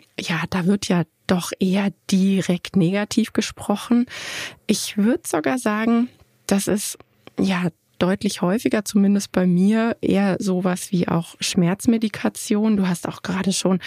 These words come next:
Ernährung angesprochen. Das ist ja ein weites Feld, denn ja, es herrschen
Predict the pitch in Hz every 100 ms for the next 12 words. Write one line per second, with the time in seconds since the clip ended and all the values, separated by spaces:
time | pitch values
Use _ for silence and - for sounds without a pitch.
0 | - - - 196 175 180 185 220 233 233
1 | 214 220 220 220 - - 214 - 220 -
2 | - - - 170 202 - 196 170 180 180
3 | 185 180 - - - 240 320 196 - 185
4 | 202 - - - - 220 330 190 - 196
5 | 220 220